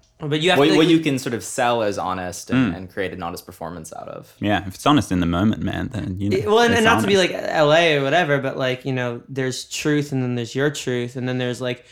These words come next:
Speaker 1: you know, you can, you can sing truth even if it's not, like, I know a lot of people who say, uh, that,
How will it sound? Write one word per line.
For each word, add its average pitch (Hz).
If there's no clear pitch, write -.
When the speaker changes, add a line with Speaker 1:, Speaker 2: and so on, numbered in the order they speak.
Speaker 1:
you 135
know, 135
you 135
can, 139
you 135
can 139
sing 160
truth 127
even 131
if 123
it's -
not, 127
like, 147
I 165
know 202
a -
lot 170
of 165
people 151
who 139
say, 127
uh, 123
that, 131